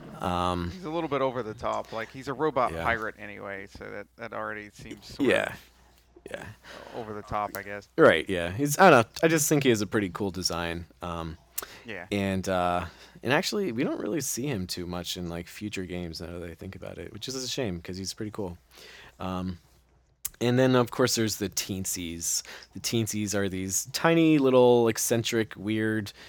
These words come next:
Speaker 1: magical jokesters, and I guess they're from, like, ancient times, and they just like to, to joke around, and they kinda, like, I don't know, they do random little things for you, and they're, they're, they're kind of important to the story. So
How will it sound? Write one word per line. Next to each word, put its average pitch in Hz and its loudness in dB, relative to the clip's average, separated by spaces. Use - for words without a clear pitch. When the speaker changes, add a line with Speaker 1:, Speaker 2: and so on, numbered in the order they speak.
Speaker 1:
magical 107 0
jokesters, 92 -2
and 87 -6
I 90 -6
guess 92 -6
they're 90 -6
from, 90 -8
like, 85 -8
ancient 92 -6
times, 87 -6
and 90 -8
they 117 2
just 117 0
like 107 0
to, 101 0
to - -4
joke 131 6
around, 113 2
and 104 0
they 101 0
kinda, 101 -2
like, 92 -4
I 104 -8
don't 92 -6
know, 85 -6
they 131 4
do 139 8
random 117 6
little 98 0
things 87 -8
for 87 -8
you, 85 -4
and 85 -6
they're, 87 -6
they're, 87 -8
they're 113 -6
kind 120 0
of 98 0
important 82 -6
to 85 -6
the 82 -8
story. 82 -8
So 82 -8